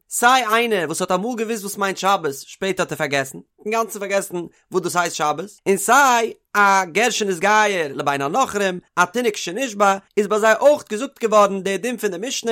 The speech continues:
אז ער הייסט נא שוגג, און ווען מען זאגט, וואס מיינט שבת, דארף מען זיי ברענגען, איין חטאת אויף דאס אלעס. אזוי האבן רב שמואל געזאגט.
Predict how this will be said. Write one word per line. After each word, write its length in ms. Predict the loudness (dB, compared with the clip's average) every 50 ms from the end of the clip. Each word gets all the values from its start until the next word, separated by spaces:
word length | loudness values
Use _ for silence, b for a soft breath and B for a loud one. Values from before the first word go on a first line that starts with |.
| -2 -2 -4 -8 _ 2
אז 200 | 2 2 4 4
ער 160 | 2 4 4
הייסט 200 | 2 2 0 -2
נא 140 | -4 -4 -4
שוגג, 440 | -2 0 0 0 0 0 0 -2 -2 -4 -6 -8
און 100 | -6 -4
ווען 160 | -2 -2 -2
מען 100 | -2 -2
זאגט, 200 | -4 -6 -6 -8
וואס 200 | -8 -8 -8 -6
מיינט 200 | -6 -6 -6 -4
שבת, 440 | -2 -2 0 2 2 2 2 0 -2 -12 _ 0
דארף 240 | 4 4 6 4 4
מען 100 | 0 -2
זיי 100 | -2 0
ברענגען, 360 | 0 0 0 0 0 0 0
איין 160 | 0 -2 -2
חטאת 460 | -2 0 0 0 0 -2 -4 -6 -4
אויף 140 | -4 -4 -4
דאס 200 | -4 -4 -2 0
אלעס. 340 | 2 0 0 0 -4 -12 -6 -2
אזוי 220 | -2 2 4 4 4
האבן 120 | 4 6
רב 220 | 4 6 6 4
שמואל 280 | 2 0 -2 0 0 0
געזאגט. 300 | 0 0 -2 -4 -8 _